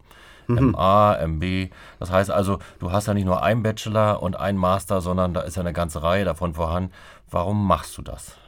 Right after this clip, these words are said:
Speaker 2: Immer noch einen draufsetzen, das macht ja nicht jeder. Das ist,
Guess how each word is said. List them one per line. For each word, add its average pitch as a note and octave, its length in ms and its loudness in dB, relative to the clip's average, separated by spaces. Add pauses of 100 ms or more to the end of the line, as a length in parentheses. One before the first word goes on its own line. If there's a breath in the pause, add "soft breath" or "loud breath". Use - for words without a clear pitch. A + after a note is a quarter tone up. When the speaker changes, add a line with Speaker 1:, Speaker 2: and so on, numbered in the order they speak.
(120)
Speaker 2:
Immer A#2+ 200 2
noch F#2 180 0
einen F#2+ 180 0
draufsetzen, A2+ 640 0
das G#2+ 120 -2
macht G#2+ 220 0
ja G#2 100 0
nicht F#2+ 180 -2
jeder. F#2 520 -2
Das D#2 160 -8
ist, D#2+ 220 -10